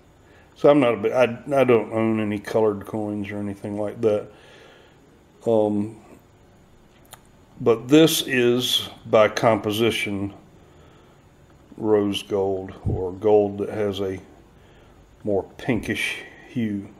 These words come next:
to it. So I like it.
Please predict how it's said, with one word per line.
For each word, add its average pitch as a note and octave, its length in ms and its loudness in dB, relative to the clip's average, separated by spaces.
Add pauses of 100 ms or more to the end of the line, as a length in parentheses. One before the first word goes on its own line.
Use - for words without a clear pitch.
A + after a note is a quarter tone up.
to F2+ 260 -8
it. - 100 -14 (1700)
So F#2+ 380 -2 (1080)
I C3 100 4
like C3 360 4
it. F3+ 140 -4